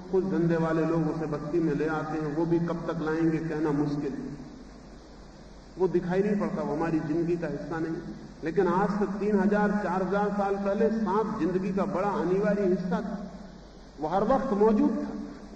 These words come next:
उससे ज्यादा तेज और चलने वाली कोई चीज आदमी के अनुभव में न थी।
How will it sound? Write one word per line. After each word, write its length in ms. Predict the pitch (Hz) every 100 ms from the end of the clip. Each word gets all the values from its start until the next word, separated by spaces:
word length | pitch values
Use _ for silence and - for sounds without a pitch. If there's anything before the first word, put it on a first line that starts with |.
| 269
उससे 300 | 285 285 240
ज्यादा 320 | 247 233 254
तेज 560 | - - 208 254 247 226
और 140 | 208 208
चलने 260 | 214 233 220
वाली 300 | 214 214 214
कोई 280 | - 208 208
चीज 360 | 208 202 202 196
आदमी 400 | 180 180 190 185
के 60 | 165
अनुभव 420 | 165 160 175 160
में 80 | 151
न 160 | 165
थी। 240 | - -